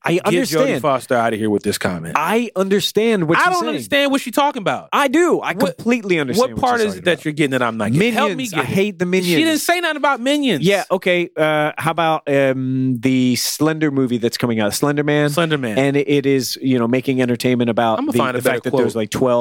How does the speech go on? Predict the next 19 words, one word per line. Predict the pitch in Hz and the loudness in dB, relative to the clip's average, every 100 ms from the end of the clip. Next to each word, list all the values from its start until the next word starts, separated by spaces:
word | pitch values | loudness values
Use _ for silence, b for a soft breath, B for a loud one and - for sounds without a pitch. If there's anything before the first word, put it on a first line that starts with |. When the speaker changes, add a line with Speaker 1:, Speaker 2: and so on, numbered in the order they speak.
| 120 113 | 0 -2
Speaker 1:
twelve-year-old | - - - - 120 123 120 107 | -10 -18 -8 -2 2 2 0 -2
girls | 113 117 117 110 | 0 2 0 -2
tried | - - 110 117 117 | -6 -2 0 0 -2
to | - | -4
kill | - - 131 117 117 104 B B | -6 -2 0 2 -2 -4 B B
another | 113 120 120 | -2 0 -2
twelve-year-old | - 123 110 110 113 107 | 0 -2 -2 -2 -2 0
girl. | 120 113 | -2 -2
I | 127 131 | -4 -2
mean, | 190 | 0
Speaker 2:
Mm-hmm. | 196 | 0
Speaker 1:
like, | 185 | 0
that's | 240 - | -2 -2
trash. | - - 147 147 147 104 - 160 | -4 -2 0 2 0 -2 -2 -2
It's, | 185 - | -2 0
it, | 208 196 160 | 0 0 -2
that | 202 208 | 0 0
is | - | -2
trash. | - 139 113 - | 0 2 0 -4